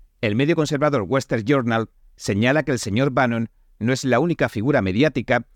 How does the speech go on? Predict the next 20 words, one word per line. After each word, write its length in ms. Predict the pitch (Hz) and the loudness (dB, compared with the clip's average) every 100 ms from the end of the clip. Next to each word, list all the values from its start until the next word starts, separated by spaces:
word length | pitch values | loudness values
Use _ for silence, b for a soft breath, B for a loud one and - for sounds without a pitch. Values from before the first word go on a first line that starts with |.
| _ | _
que 120 | - 139 | 0 0
ha 40 | |
advertido 560 | 139 143 127 - 143 151 | 2 0 0 0 0 0
públicamente 600 | 127 131 127 127 131 151 | 0 0 0 0 0 -2
sobre 280 | 147 113 | 0 -2
tales 320 | 98 120 104 - | 2 2 2 0
amenazas. 560 | 110 135 - 85 - - - - - - - | 2 2 0 -4 -6 -16 -20 -20 -20 -10 -2
Antes 260 | 170 143 | 0 0
del 140 | 110 - | 0 0
verano, 420 | 95 127 113 110 - - | 2 2 0 -6 -14 -4
el 120 | 135 | 0
ex 220 | 135 - 139 | 0 0 -4
agente 400 | 127 170 160 107 | -2 0 0 0
del 140 | 101 | 0
servicio 360 | 110 104 127 120 | 0 -2 -2 -2
secreto 380 | 107 - 131 | -4 -2 0
y 60 | 127 | 0
presentador 680 | 117 113 110 98 117 123 92 | 0 -2 0 0 2 0 0
Dan 240 | 131 143 | 0 0
Bongino 560 | 117 98 123 117 107 | -2 0 0 0 -2